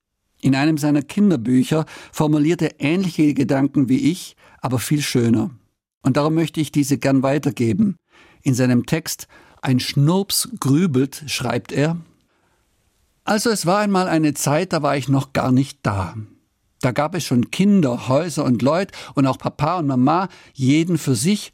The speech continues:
bloß ohne mich. Ich kann mir's nicht denken, das war gar nicht so. Wo war ich denn, ehe es mich gab? Ich glaub, ich war einfach anderswo, nur dass ich's vergessen hab.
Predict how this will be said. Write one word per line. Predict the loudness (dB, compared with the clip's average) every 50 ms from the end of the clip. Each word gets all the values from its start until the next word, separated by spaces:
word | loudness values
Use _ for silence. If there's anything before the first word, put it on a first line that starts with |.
| _ -8 -2
bloß | 0 2 2 2 0 -4 -10 _ _ _ _
ohne | 0 2 4 4 4
mich. | 2 2 0 -4 -6 -12 -20 -20 _ _ _ _ _ _ _ _ _ _ _ _ _ _ _
Ich | -6 -4
kann | -2 0 0 0
mir's | 0 0 0 0
nicht | 0 -2 -2 -2 0
denken, | 0 0 0 0 0 0
das | 0 0 -2 -4
war | -4 -4 -4
gar | -4 -2 0 2
nicht | 2 0 0 -2
so. | -2 0 0 0 -2 -4 -10 -20 -20 -20 _ _ _ _ _
Wo | -2 0 2
war | 2 0 0 -2
ich | -4 -4 -2
denn, | -2 0 0 0 0
ehe | 0 0 0 0
es | 0 0 0
mich | 0 -2 -2 -2
gab? | -4 -2 -2 -2 -4 -6 -8 -16 -20 -20 -20 _ _ _ _ _ -4
Ich | -4 -4 -4
glaub, | -6 -6 -4 -4 -4 -4 -4
ich | -6 -4 -2 -2
war | 0 0
einfach | 0 -2 -2 -2 -4 -4 -2
anderswo, | 0 2 2 2 2 0 0 0 0 2 0 -2 -4 -8 _ _ _ _ -4 -2
nur | 0 0 0
dass | 0 -2 -2
ich's | -4 -4
vergessen | -4 -4 -4 -2 -4 -2 0 0 0 0 0
hab. | -4 -4 -6 -8 -14 -20